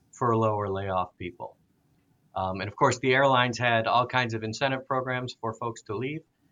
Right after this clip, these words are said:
So we saw people leave the airlines as well.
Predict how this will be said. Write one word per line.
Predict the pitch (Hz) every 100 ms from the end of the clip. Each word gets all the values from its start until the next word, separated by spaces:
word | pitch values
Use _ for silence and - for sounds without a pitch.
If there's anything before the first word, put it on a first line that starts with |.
| _ _
So | - 110
we | 101
saw | 101 - 104 101
people | - 113 113 101
leave | 110 104
the | 95 90
airlines | 110 107 101 95
as | 87 -
well. | 107 123